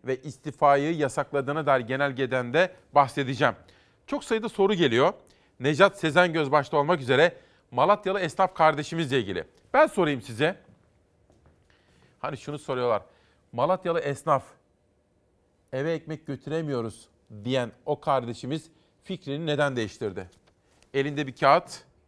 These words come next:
okuyor. Karar Gazetesi diyor ya, kekeliyordu diye. Niye?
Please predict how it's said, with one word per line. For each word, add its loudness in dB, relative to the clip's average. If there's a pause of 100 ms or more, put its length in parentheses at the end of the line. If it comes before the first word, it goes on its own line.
(140)
okuyor. 0 (320)
Karar 8
Gazetesi -4
diyor 2
ya, 0
kekeliyordu -2
diye. -6 (240)
Niye? -2